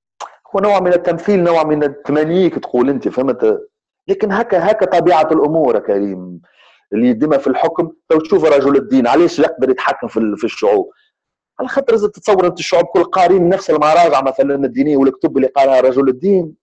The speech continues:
ليه؟ على خاطر هو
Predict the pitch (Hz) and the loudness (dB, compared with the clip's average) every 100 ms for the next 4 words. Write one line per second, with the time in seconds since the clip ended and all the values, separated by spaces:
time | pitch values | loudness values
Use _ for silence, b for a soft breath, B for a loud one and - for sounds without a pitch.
0 | _ _ _ _ _ 202 440 - 143 - | _ _ _ _ _ 0 2 2 4 2
1 | - B B B 180 175 175 254 240 220 | 2 B B B -6 -2 0 4 4 4
2 | 247 | 2